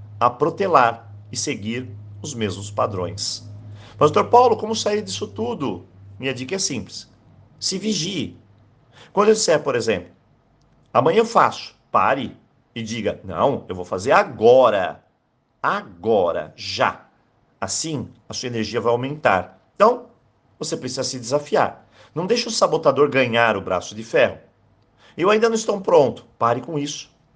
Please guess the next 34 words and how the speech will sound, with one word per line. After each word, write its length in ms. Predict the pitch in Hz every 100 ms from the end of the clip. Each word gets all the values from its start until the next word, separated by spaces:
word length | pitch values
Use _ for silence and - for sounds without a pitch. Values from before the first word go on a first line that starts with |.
| _
Use 320 | 127 196 233 190
seu 200 | 156 131
tempo 300 | 170 208 156
a 40 |
seu 260 | - 247 247
favor, 520 | - 190 117 151 127
não 140 | 240
contra 280 | 220 226 139
você. 460 | 110 107 110 - - _ _ _
Coloque 360 | 104 110 107 -
tudo 260 | 107 95
no 100 | 92
papel, 680 | 92 - - 123 127 127 127 - _
peça 400 | - 151 - 139
ajuda 360 | 131 110 123 110
pra 140 | 101
pessoas, 840 | 98 90 - 131 131 127 120 - _ _ _ _ _
conquiste 460 | 151 143 156 147 127
novas 320 | 110 101 98
ideias 640 | 90 110 127 127 120 - _ _
e 60 | 160
dê 100 | 226
um 100 | 226
passo 400 | 170 202 214 170
na 100 | 147
direção 540 | 131 113 - 233 254 _ _ _
certa, 760 | - - 143 120 - 95 - _ _ _ 98
mas 100 | 98
um 80 |
passo 440 | 131 131 120 131 151
de 80 | 156
cada 240 | 170 190
vez. 420 | 147 92 - - _ _
Lembre-se, 400 | 127 120 -